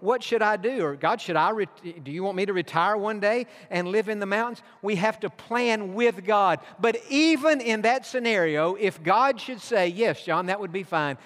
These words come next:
Go buy a cabin in the mountains." As I buy that cabin and as I make my plans, I should do that with humility.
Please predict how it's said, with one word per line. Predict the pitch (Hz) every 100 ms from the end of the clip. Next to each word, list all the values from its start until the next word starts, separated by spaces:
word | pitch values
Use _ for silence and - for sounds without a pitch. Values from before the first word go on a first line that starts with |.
| -
Go | 156 240
buy | 233 214 185
a |
cabin | - 208 208 190
in | 190
the | 185
mountains." | 175 165 156 - - -
As | 226 220
I | 208 180 - - - 127
buy | 196 320
that | 277 190 165
cabin | 170 160 170 220
and | 214 196
as | 190
I | 180
make | 170 185 311 294
my | 208
plans, | 175 175 151 156 208 269 233 - - _ _ _ _ _ _ _ _ _ _ - -
I | 190
should | - 208
do | 165 277
that | 220 196
with | 202 196
humility. | - 247 277 294 190 - 120